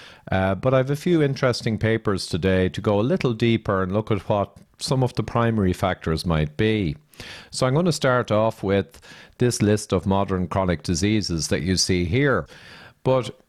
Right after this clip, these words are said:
an interesting thing is that many of them are connected together, or at least the risk is associated with the iceberg that lies under the surface in the modern population. And this is hyperinsulinemia, insulin resistance.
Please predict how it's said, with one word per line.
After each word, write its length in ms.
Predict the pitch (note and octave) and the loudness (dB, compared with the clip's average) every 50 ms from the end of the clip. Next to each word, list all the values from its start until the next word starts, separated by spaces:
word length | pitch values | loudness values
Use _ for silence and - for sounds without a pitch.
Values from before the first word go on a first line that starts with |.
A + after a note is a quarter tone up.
| - | -2
an 100 | C3+ C3+ | 0 2
interesting 640 | D3+ F3+ G#3 - - E3+ D#3+ D3 - - B2+ A2+ A2 F#2+ | 2 2 0 0 0 0 -2 -2 0 0 0 0 0 2
thing 280 | - A#2+ A#2 A2 G#2+ | 2 2 2 2 2
is 220 | G#2 G2 F#2 - - | 2 0 0 0 0
that 200 | G#2+ G#2 F#2+ G2+ | 0 0 2 2
many 320 | A2+ A#2+ B2 C#3 E3 F3+ | 2 2 2 2 2 0
of 140 | E3 D3 - | 0 -2 -2
them 160 | - B2 A#2+ | -2 0 0
are 80 | A2 G#2 | 0 0
connected 560 | - - A2+ A2 G#2+ G#2 - - - F#2 - | 0 0 2 2 0 -2 -2 -4 -4 -4 -2
together, 480 | - F2+ E2 G#2 G#2 G#2 F#2 - F#2 E2+ E2+ E2+ - | -2 -2 0 0 0 0 2 2 2 2 2 2 2
or 180 | - G2 F#2+ | 0 0 0
at 140 | F#2+ - - | 0 0 0
least 300 | A2 G#2+ G2 - - - | 0 0 0 -2 -4 -2
the 100 | F#2+ E2+ | -2 0
risk 440 | E2+ G2+ A2 G#2+ F2+ - - - - | 2 2 2 0 0 -2 -6 -6 -6
is 140 | F2 - - | -4 -2 -2
associated 1000 | F2 - - - A#2+ A2+ B2 C3 - - A2 F#2+ F2+ E2+ E2+ E2 F#2 F2 D2+ | -2 0 0 2 2 0 0 -2 -4 -2 0 0 0 0 0 -2 -2 -4 -2
with 440 | D2+ D#2+ E2 D#2+ D2+ D#2 - - - - - - - - - - _ _ _ _ _ - - _ | 0 0 0 0 -2 -4 -6 -10 -20 -20 -20 -20 -20 -20 -20 -20 _ _ _ _ _ -20 -20 _
the 260 | - - G#2 A2 A2 G#2 | -8 -2 0 2 2 2
iceberg 680 | A2 A#2 B2+ A2+ - - - G#2+ G2 G2 F#2 E2+ D#2+ | 2 0 0 -2 -6 -4 -2 0 0 0 0 -2 -2
that 160 | D#2+ G2 E2+ | -2 -2 0
lies 340 | G2 G2 G2 F#2+ F#2+ F#2 E2+ | 0 0 0 0 0 -2 -2
under 280 | G2+ F#2+ F#2+ F2 F2+ E2+ | -2 -2 -2 -2 -2 0
the 160 | D2+ F2 F2 | 0 0 0
surface 520 | - - G2 F#2+ F#2 - - F2+ - - | 2 2 2 0 0 -2 -2 -4 -2 -2
in 100 | F2+ E2+ | -2 0
the 60 | E2+ | 0
modern 360 | E2+ F2 F2 E2 C#2+ E2 E2 E2 | 0 0 0 -2 -2 -4 -4 -4
population. 960 | - F2+ E2 D#2 - F2 F2 F#2 G2 G#2 G2+ - - - D2+ B1 B1 C#2 - _ _ - - - - - - - - - | -2 -2 -2 0 0 0 2 2 2 2 0 -2 -2 -4 -4 -6 -6 -12 -14 _ _ -20 -20 -20 -20 -20 -20 -20 -16 -8
And 240 | - G2+ G#2 G#2+ G#2+ | -4 -2 0 2 2
this 220 | C3 C#3+ C#3 - - | 2 2 2 2 2
is 360 | B2+ A#2+ A2+ A2 G#2+ F#2+ - | 4 4 4 4 2 0 -2
hyperinsulinemia, 1400 | - - - B2 B2+ A#2+ - A2+ G#2+ G#2 G2 G2 - - G2+ G2 F#2+ G2 G#2 G#2 G2+ G2 F#2+ F2+ F2 F2 - - | -4 -2 0 0 0 0 0 0 0 0 -2 -2 -2 0 0 2 2 4 4 4 4 4 2 2 2 0 0 -2
insulin 520 | G2+ G2 G2 F#2 - - F#2 F2+ F2 E2+ | -2 -2 0 0 0 0 2 2 2 2
resistance. 840 | F2 F2 F2 E2+ A2 A#2+ A#2 - - - - D2 C2 C2 - - | 2 2 2 2 2 0 0 -2 -4 -4 -2 -2 -2 -4 -6 -8